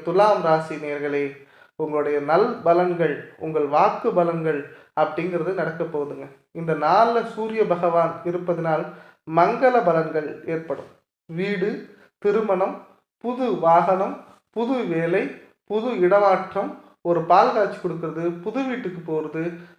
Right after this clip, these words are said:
திருமணம் பண்ணுவது, நிச்சயதார்த்தம் பண்ணுவது, பெண் பார்ப்பது, காது குத்து அப்படிங்கிறது இல்லாம ஏதாவது ஒரு சுப நிகழ்ச்சிகள் தை மாசத்தில் கண்டிப்பாக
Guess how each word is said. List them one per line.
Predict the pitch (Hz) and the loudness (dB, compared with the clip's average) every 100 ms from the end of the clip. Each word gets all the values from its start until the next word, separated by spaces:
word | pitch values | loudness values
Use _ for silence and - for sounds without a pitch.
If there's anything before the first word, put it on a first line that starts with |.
| _ | _
திருமணம் | 233 269 294 254 190 | -2 2 2 2 0
பண்ணுவது, | 180 160 156 156 165 175 - | -4 -4 -4 -2 -4 -4 -6
நிச்சயதார்த்தம் | 180 180 302 269 214 175 165 | -8 -6 2 4 4 0 -4
பண்ணுவது, | 156 160 160 180 175 - _ - | -4 -4 -4 -6 -8 -18 _ 4
பெண் | 220 294 285 | 4 4 4
பார்ப்பது, | 220 - - 160 175 175 | 4 4 0 0 0 0
காது | - 175 240 277 | 4 6 6 2
குத்து | 208 - 185 165 165 - | -4 -4 -2 -2 -6 -6
அப்படிங்கிறது | 165 165 170 165 160 | -4 -4 -4 -6 -6
இல்லாம | 151 151 151 160 165 - - - | 0 0 0 -2 -6 -14 -16 -2
ஏதாவது | 156 160 165 190 262 311 | 2 6 8 10 8 6
ஒரு | 285 208 | 2 0
சுப | - 214 254 | 2 4 4
நிகழ்ச்சிகள் | 247 208 190 - 180 170 165 | 4 0 -2 -4 -2 0 -2
தை | - 170 220 | 0 0 2
மாசத்தில் | 220 202 175 170 - 190 175 - - | 2 2 2 -4 -2 -2 -2 -10 -10
கண்டிப்பாக | - 170 214 269 254 - 196 170 175 | 0 0 0 -4 -6 2 4 6 4